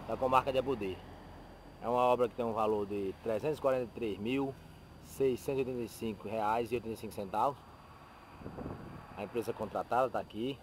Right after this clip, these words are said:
Já começaram essas obras. E nós vamos conhecer aqui mais ou menos o andamento dessas obras. Hoje é feriado, não encontramos ninguém aqui nas obras, mas podemos observar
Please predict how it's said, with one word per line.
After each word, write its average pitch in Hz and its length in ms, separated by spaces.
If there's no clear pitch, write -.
Já 101 100
começaram 104 420
essas 92 240
obras. 123 300
E - 60
nós 120 100
vamos 135 160
conhecer 135 380
aqui 120 260
mais 127 220
ou 127 80
menos 110 240
o 117 100
andamento 113 340
dessas 107 200
obras. 85 260
Hoje 117 120
é 120 40
feriado, 143 640
não 123 220
encontramos 110 340
ninguém 131 260
aqui 113 180
nas 101 180
obras, 139 400
mas 120 300
podemos 139 400
observar 131 640